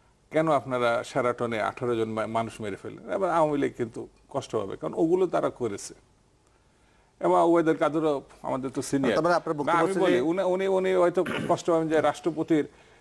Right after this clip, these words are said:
Speaker 1: গ্যাসের লাইন, পানির লাইন, বিদ্যুৎ লাইন কেটে দেব। আমি যদি এখন বলি, তাহলে ওবায়দুল কাদের সাহেব ভীষণ কষ্ট হবে, "আমার কথা বললেন কেন? নতুন কিছু বলেন।"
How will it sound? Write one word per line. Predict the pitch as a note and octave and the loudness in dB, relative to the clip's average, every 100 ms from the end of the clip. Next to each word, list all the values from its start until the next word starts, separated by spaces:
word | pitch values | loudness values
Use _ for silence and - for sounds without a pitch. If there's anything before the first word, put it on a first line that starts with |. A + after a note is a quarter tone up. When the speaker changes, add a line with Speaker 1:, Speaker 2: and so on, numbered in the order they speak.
| - | -8
Speaker 1:
গ্যাসের | B2 D#3 - D#3+ | 0 2 2 2
লাইন, | D3 C#3+ C#3 | 2 0 0
পানির | D#3+ D#3 D3 | -2 -2 -2
লাইন, | C3+ C3+ C#3 | 0 0 0
বিদ্যুৎ | D3 D3 D3+ | -2 0 0
লাইন | C#3+ C3+ | 0 -2
কেটে | B2+ D3+ E3 | -2 0 2
দেব। | G#2+ F#2+ - - _ _ | 0 -6 -14 -20 _ _
আমি | - C#3+ | -8 -4
যদি | D#3+ D#3 | -2 -2
এখন | - C#3 | -2 -2
বলি, | C3 D#3 A2 A2+ _ _ _ - - - | 0 0 0 -6 _ _ _ -20 -18 -4
তাহলে | D#3+ E3+ | 0 2
ওবায়দুল | E3 D3 C#3 | 2 2 0
কাদের | C#3+ C3 | -2 -2
সাহেব | - A#2 G#2+ G#2+ - B2+ | -4 -4 -4 -10 -20 -20
ভীষণ | A#2 D#3 B2+ | -6 -6 -4
কষ্ট | B2+ - | -6 -2
হবে, | A2 A2 | -2 0
"আমার | C3 D3 | 0 0
কথা | B2+ - | -2 -2
বললেন | A2+ A2 G2+ - | -2 -4 -6 -10
কেন? | D2+ E2+ - _ _ _ _ _ _ _ _ _ _ _ _ C#3 | -16 -20 -20 _ _ _ _ _ _ _ _ _ _ _ _ -8
নতুন | D3+ E3+ | -2 -2
কিছু | C3+ B2+ | -2 -4
বলেন।" | A2 F#2 F#2 | -6 -6 -10